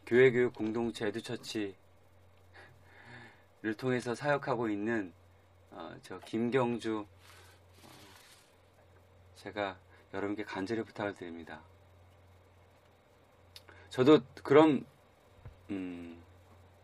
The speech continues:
어, 마-, 이, 이런 제안에 동의하시는 목사님들, 교회 선생님들과 만나고 싶고, 제가 갖고 있는 재능,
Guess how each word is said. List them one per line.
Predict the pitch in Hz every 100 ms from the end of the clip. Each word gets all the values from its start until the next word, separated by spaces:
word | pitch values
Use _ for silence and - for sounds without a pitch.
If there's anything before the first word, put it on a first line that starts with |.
| - - - - - - - - - - - - - - - - - - - - -
어, | 87 85 92 90 90 - - - -
마-, | 98 101 107
이, | 117 113 -
이런 | 135 147
제안에 | 143 135 123 123 120
동의하시는 | 117 123 127 127 120 117 92
목사님들, | 98 - 120 113 107 98 82 - - - -
교회 | 113 117
선생님들과 | 113 143 147 127 113 104 95 98 90 - - - -
만나고 | 95 117 117 117
싶고, | - - 170 214 - - - - - - -
제가 | 110 104 110
갖고 | 107 - 113
있는 | 110 110 107
재능, | 98 104 107 113